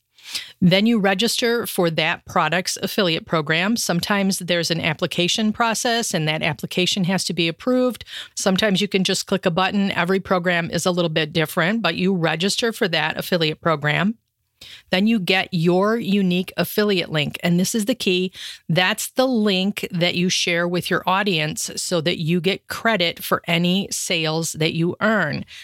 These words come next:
That link creates a cookie that is then tracked back to you as the referring affiliate. Then you get paid a percentage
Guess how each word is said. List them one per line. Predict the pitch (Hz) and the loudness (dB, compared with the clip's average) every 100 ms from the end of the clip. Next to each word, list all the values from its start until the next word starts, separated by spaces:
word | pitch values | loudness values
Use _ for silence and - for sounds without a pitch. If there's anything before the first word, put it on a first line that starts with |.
| - | -6
That | 156 165 - | 0 2 0
link | - 180 220 196 196 - | 0 2 2 0 -2 -6
creates | - 196 165 160 - - | -2 2 2 0 -4 -6
a | 156 | -8
cookie | - - 269 208 170 165 - - - | -6 -4 -2 0 2 0 -6 -16 -4
that | 165 165 - | 0 0 0
is | 165 160 | -2 0
then | 175 165 165 | -2 0 -2
tracked | - - 175 180 226 190 165 | -4 -2 0 0 -2 -6 -2
back | 165 151 - | -2 -4 -4
to | - | -2
you | 160 180 220 196 170 | 0 2 2 2 0
as | 165 151 | 0 0
the | 165 | 0
referring | 160 165 - - 170 156 156 165 | 2 0 -2 0 2 2 2 0
affiliate. | - 156 - 202 175 135 - _ _ _ _ - - - - | -2 -4 0 2 2 0 -6 _ _ _ _ -20 -16 -14 -4
Then | - 180 | 2 4
you | 202 | 4
get | 262 269 | 4 0
paid | - - 196 214 | 0 0 2 2
a | 202 - | 0 0
percentage | 214 - 180 170 180 | 0 0 0 0 -2